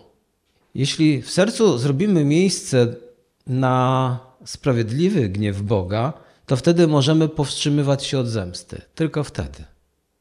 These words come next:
Możemy błogosławić tych, którzy nas prześladują,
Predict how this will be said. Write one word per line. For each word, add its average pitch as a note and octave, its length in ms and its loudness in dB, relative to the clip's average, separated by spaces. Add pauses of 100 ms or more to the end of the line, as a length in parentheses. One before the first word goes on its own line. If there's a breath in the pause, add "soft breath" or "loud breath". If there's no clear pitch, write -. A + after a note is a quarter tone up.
(800)
Możemy E3+ 400 6
błogosławić D3+ 640 2
tych, D#3+ 220 0
którzy C#3 280 -4
nas C3+ 180 -2
prześladują, A#2+ 920 -2